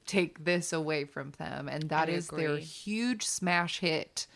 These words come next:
Speaker 1: from twenty eighteen entitled Love Scenario. That was so popular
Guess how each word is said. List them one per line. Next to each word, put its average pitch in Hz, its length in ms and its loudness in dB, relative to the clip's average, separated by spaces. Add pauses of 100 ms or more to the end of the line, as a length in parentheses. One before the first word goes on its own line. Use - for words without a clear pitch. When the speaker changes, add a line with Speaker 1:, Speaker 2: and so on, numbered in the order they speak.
Speaker 1:
from 160 220 -4
twenty 147 480 -4
eighteen 139 540 -6
entitled 135 720 -4 (280)
Love 147 420 2
Scenario. 123 1120 -4 (840)
That 147 240 2
was 139 640 -2
so 262 720 4
popular 175 840 -2